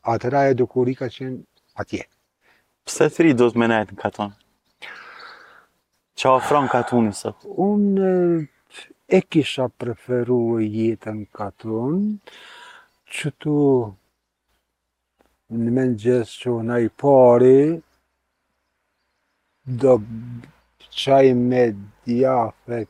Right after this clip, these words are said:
Speaker 1: pinë që të farë sabale, edhe një miku tim i kom thonë që, që të dy orë,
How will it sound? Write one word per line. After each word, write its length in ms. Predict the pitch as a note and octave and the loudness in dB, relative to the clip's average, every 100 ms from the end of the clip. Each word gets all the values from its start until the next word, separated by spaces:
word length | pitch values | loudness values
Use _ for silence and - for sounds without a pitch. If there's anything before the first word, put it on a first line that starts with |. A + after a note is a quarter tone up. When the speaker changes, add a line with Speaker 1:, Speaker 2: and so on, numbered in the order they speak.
| _ | _
Speaker 1:
pinë 400 | - B2 A#2 A2 | -10 -6 -6 -8
që 120 | A#2+ | -8
të 100 | G#2 | -10
farë 220 | A#2 A2 - | -10 -12 -12
sabale, 800 | A2+ G#2+ A#2 C3 C3 B2+ C3 C3 C3 - _ _ _ _ _ _ _ _ _ | -14 -12 -8 -6 -6 -6 -8 -8 -12 -18 _ _ _ _ _ _ _ _ _
edhe 560 | C#3 B2 A#2+ B2 B2 B2+ | -10 -8 -6 -6 -4 -4
një 220 | A#2+ B2 | -4 -4
miku 380 | A#2+ B2+ A#2 B2+ A2+ | -4 -6 -6 -8 -8
tim 280 | - B2 B2 A#2 A#2 | -10 -10 -8 -8 -8
i 80 | A#2 | -10
kom 220 | - A#2 | -10 -10
thonë 300 | G2+ B2+ B2+ | -10 -8 -10
që, 220 | - - A#2+ A2 | -10 -4 -4 -4
që 200 | - - A#2 | -12 -10 -4
të 120 | B2 | -4
dy 140 | G#2 A#2+ B2 C3 | -2 0 4 6
orë, 460 | C3 A#2 A#2 C3 | 6 4 2 0